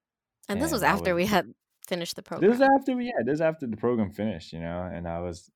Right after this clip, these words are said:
Speaker 2: and I was like, "Oh, you know, I'm, I, I am not gonna do this if you're not gonna do this." It just feels silly. If I was,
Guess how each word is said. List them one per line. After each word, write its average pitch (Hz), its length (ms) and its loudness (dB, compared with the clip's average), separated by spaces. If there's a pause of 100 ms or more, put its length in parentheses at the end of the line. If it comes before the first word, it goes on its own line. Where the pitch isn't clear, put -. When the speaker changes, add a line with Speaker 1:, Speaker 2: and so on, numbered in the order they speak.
Speaker 2:
and 92 100 -6
I 139 120 0
was 98 240 -4
like, 78 320 -8 (160)
"Oh, 85 460 -8
you 92 80 -12
know, 82 80 -8
I'm, 107 300 -8 (400)
I, 98 160 -2 (200)
I 92 140 -4
am 104 180 -2
not 92 220 0
gonna 80 180 -8
do 87 160 -6
this 85 200 -10
if - 120 -18
you're 92 100 -4
not 85 200 -6
gonna 73 120 -16
do 73 100 -16
this." 85 160 -20
It 78 100 -16
just - 260 -14
feels - 440 -16 (180)
silly. 90 500 -10
If 123 180 -20
I 85 100 -12
was, - 240 -14